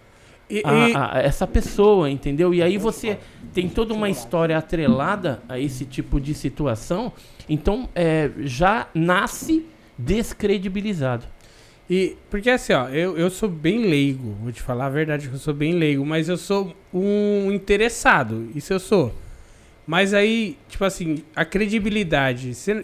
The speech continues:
Speaker 1: você como um cara estudioso, um cara sério, você não fica muito bravo? Fica puto da vida quando aparece um Bilu da vida, ou...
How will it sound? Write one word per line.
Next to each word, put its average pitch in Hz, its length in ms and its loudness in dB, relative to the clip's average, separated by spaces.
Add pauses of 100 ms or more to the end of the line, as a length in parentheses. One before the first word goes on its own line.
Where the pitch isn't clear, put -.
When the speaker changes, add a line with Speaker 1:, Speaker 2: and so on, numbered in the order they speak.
Speaker 1:
você 190 280 -4
como 214 200 0
um 226 60 -2
cara 196 260 2
estudioso, 185 720 2
um 127 40 -6
cara 185 280 0
sério, 135 300 -4
você - 100 -8
não 214 100 -2
fica 180 320 -2
muito 170 380 -2
bravo? 131 640 0 (680)
Fica 151 140 -4
puto 190 220 -2
da 170 100 4
vida 170 200 4
quando 160 240 2
aparece 160 420 4
um 160 160 2
Bilu 175 540 4
da 160 160 6
vida, 170 400 4
ou... 165 180 2